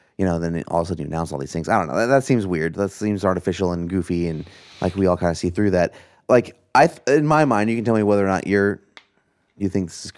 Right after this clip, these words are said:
I think it's more plausible that they will do some kind of P S five announcement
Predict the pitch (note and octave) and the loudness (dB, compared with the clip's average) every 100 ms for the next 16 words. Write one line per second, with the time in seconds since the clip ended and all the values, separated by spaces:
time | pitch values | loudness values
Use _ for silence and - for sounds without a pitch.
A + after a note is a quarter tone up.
0 | - A#2 C#3 C3 - G#2+ G#2 - E2+ E2+ | 2 2 2 -2 -4 -2 -2 0 -2 -2
1 | - - C2 - _ _ _ _ _ _ | -6 -12 -12 -14 _ _ _ _ _ _
2 | _ _ _ _ _ _ _ G2 F2+ F2 | _ _ _ _ _ _ _ 0 2 0
3 | - _ _ _ _ _ _ _ _ _ | -8 _ _ _ _ _ _ _ _ _
4 | _ _ _ _ _ _ - _ _ _ | _ _ _ _ _ _ -20 _ _ _
5 | _ - A2 G#2 G#2 G#2 G2 G#2 G#2 G2+ | _ 2 2 4 4 2 2 2 2 2
6 | F#2+ G#2 G2 G#2+ F#2+ - A#2+ G#2 - - | 0 -4 -2 0 0 -4 -2 -2 -2 2
7 | A2+ A2+ G2+ F2+ F2 - F2+ - - | 4 4 2 0 -2 -4 -6 -6 -14